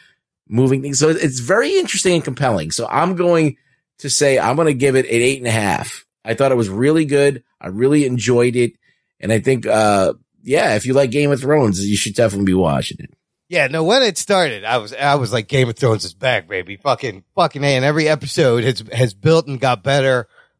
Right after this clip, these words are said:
Speaker 2: Uh, the, my only nitpick is, like, I thought we would get more of the war, but now looking back, I, uh, I see why they did that. They're, they're, they, they want you coming back for season two, obviously. I wish we got a little bit more of the war. I'm gonna give it an eight out of ten. It was solid. It had me,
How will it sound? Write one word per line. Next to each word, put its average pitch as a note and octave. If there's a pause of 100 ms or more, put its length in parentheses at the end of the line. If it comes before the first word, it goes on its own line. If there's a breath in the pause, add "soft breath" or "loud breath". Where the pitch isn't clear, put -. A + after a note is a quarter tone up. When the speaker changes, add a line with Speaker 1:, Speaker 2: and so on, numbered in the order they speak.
Speaker 2:
Uh, A#2
the, C3+
my F#3
only B3+
nitpick B3+
is, G3
like, F#3
I D#3
thought F3+
we E3+
would D#3
get E3
more D3+
of D3
the C3+
war, C3+
but A2+
now D3
looking C#3+
back, A2+ (840)
I, C3+
uh, A2+
I B2
see F#3+
why C#3+
they B2
did A2
that. A2
They're, G#2+
they're, G#2+
they, G#2+
they A2+
want D#3+
you E3+
coming C3
back A#2
for -
season G#2
two, A#2
obviously. A2+
I A#2
wish E3
we F3
got C#3+
a B2+
little C3+
bit A#2+
more B2+
of B2
the A#2+
war. C3 (240 soft breath)
I'm G#3
gonna C#4
give C4
it G3
an E3
eight E3
out B2
of -
ten. A2
It D3+
was D3+
solid. B2
It A#2+
had D3
me, C#3